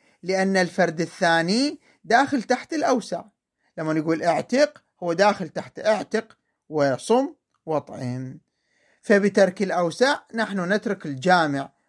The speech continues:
وبترك الجامع لا تنفع البراءة ولا تجري عن التعيين، فتكون له. إذن البراءة لا تجري إما للزوم محذور اللغوية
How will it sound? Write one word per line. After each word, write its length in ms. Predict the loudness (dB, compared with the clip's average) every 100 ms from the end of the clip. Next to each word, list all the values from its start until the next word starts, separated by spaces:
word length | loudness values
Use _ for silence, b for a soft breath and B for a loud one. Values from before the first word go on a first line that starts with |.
| _
وبترك 480 | -8 -6 0 -2 -2
الجامع 640 | -10 0 4 4 2 -4 _ _ _ _ 0
لا 160 | 2
تنفع 420 | 2 -4 -4 -6
البراءة 640 | -6 -4 0 2 2 0 -6 _ _ _ _
ولا 220 | -2 0 0
تجري 360 | -2 -8 -6
عن 200 | -6 -4
التعيين، 880 | -4 -6 _ _ -10 -6 -4 -2 -4
فتكون 680 | -8 -8 -8 -4 -2 0 -2 _ _ -4
له. 500 | 2 2 2 -6 -10 b b
إذن 260 | -4 -2 -2
البراءة 500 | -2 0 2 2 0
لا 200 | 0 0
تجري 1160 | 0 -8 -8 -6 -4 -2 -2 -4 -4 -4 -4 -4 -2
إما 520 | -2 0 0 2 0
للزوم 760 | -2 -2 -2 -2 0 2 2 0
محذور 640 | -2 -4 -4 -2 0 2
اللغوية 680 | 2 2 2 0 0 -2